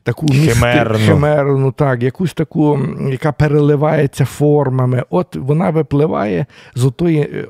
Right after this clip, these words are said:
Speaker 1: географічної просторовості. Галичина, як ви правильно сказали, вона в горах, якби, вона оперта в гори. І це замкнутий простір. І тут люди якби більше зосереджені на от конкретному моєму виживанні.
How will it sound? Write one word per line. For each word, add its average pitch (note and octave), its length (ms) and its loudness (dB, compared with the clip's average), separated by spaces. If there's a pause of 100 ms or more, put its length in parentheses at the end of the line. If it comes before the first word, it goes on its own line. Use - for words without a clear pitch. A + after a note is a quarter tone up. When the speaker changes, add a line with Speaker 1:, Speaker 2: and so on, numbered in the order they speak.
(100)
Speaker 1:
географічної B2+ 840 -2
просторовості. - 840 -4 (280)
Галичина, B2+ 540 -4
як G3 180 -4
ви E3+ 140 -4
правильно D3+ 400 -2
сказали, C#3 440 -6
вона C3+ 340 0
в A2+ 180 -8
горах, A#2+ 500 -2
якби, F3+ 380 -6 (160)
вона C3 720 -4
оперта B2+ 480 -4
в G#2 100 -6
гори. G3 320 -6 (640)
І D3 220 0
це F3 200 -4
замкнутий C3+ 540 -2
простір. - 540 -8 (440)
І B2 100 -2
тут - 380 -6
люди F3 520 -2
якби D3 340 -2
більше D#3 360 -2
зосереджені C#3+ 800 0
на B2+ 220 0
от C3 180 -2
конкретному C#3 760 -2
моєму C3 460 0
виживанні. A#2 720 -2